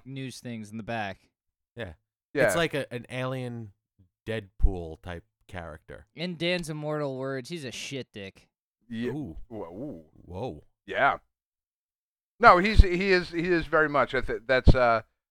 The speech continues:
Speaker 3: like an alien Deadpool kind of character with a little
Speaker 2: Quirky.
Speaker 3: less, uh, a little less fourth wall breaking. But still, Supergirl, uh, this week, the, the Matrix was, was really good. I enjoyed that.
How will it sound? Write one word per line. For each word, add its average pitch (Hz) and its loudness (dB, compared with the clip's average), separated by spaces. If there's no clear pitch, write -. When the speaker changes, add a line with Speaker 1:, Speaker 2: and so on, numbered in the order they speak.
Speaker 3:
like 127 2
an 127 -4
alien 120 -2
Deadpool 101 -4
kind 107 2
of 92 -8
character 82 -8
with 120 -6
a 135 0
little 139 2
Speaker 2:
Quirky. 131 8
Speaker 3:
less, 143 4
uh, 107 4
a 120 -2
little 127 -2
less 123 6
fourth 110 -4
wall 98 0
breaking. 80 -12
But 113 2
still, 175 4
Supergirl, 156 4
uh, 123 2
this 127 -4
week, 127 -6
the, 110 0
the 107 -6
Matrix 107 -6
was, 107 -6
was 110 -6
really 120 -4
good. 90 -8
I 92 0
enjoyed 95 -8
that. 76 -14